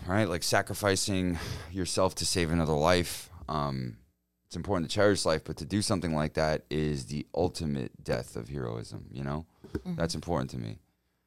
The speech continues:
Speaker 1: And, um, but yeah, when it comes to good intention versus bad intention.
Speaker 2: I feel like it was just, like, clean intention.
Speaker 1: Right.
Speaker 2: You know, and, like, I'm sorry, I wanna let you finish your thought before I
Speaker 1: Oh,
Speaker 2: speak.
Speaker 1: okay. Um, I, I still think that's hard to determine, though, because,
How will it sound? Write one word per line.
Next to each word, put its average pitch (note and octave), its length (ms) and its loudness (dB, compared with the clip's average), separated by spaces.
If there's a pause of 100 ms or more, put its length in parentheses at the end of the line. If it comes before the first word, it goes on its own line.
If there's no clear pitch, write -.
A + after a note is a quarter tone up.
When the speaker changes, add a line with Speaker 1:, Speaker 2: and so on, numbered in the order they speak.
(200)
Speaker 1:
And, F2+ 300 4
um, E2 440 2 (340)
but G2+ 120 -2
yeah, D3 140 8
when A#2 120 6
it A#2+ 80 0
comes D#3 240 2
to D3+ 120 2
good A2+ 200 4
intention B2+ 400 0
versus A2 300 4
bad F#2+ 220 8
intention. G#2+ 580 0 (680)
Speaker 2:
I A3 80 6
feel C4 160 6
like C#4 140 4
it G3+ 100 4
was G3 140 4
just, F#3+ 200 -2
like, D#3+ 160 4
clean G3 420 2
intention. - 680 -2 (760)
Speaker 1:
Right. F2+ 380 6
Speaker 2:
You G3+ 160 6
know, F#3+ 260 4
and, F#3 180 2
like, F3 360 2 (260)
I'm G3 120 4
sorry, D3+ 180 4
I D3 40 4
wanna D3+ 200 2
let F#2 340 2
you E3 60 -2
finish D#3+ 240 0
your D3+ 80 -2
thought - 240 0
before C#3+ 200 10
I B2+ 40 12
Speaker 1:
Oh, G#2 180 10
Speaker 2:
speak. A2+ 140 2
Speaker 1:
okay. D#2+ 140 0 (120)
Um, A2 440 8 (500)
I, C#3 180 10
I C3 60 8
still E3 180 6
think C3+ 180 -2
that's C3 160 8
hard A#2 220 8
to A#2 80 0
determine, A#2+ 460 0
though, F2 100 0
because, F2 400 0